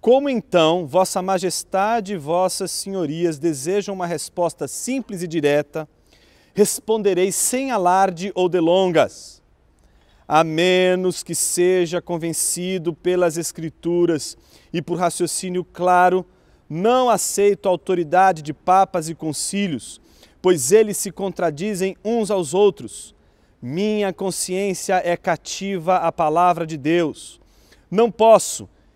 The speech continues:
e não me retratarei em nada, pois ir contra a consciência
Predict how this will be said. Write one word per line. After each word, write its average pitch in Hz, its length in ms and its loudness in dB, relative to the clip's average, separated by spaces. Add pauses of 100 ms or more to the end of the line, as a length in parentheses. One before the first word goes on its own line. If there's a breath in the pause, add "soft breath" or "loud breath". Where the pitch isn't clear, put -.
(140)
e 175 100 -4
não 175 400 0
me 220 140 -2
retratarei 180 760 -2
em 170 100 -2
nada, 147 600 0 (460 soft breath)
pois 135 360 0
ir 208 240 -2
contra 175 460 -6
a 160 40 -4
consciência 151 920 -6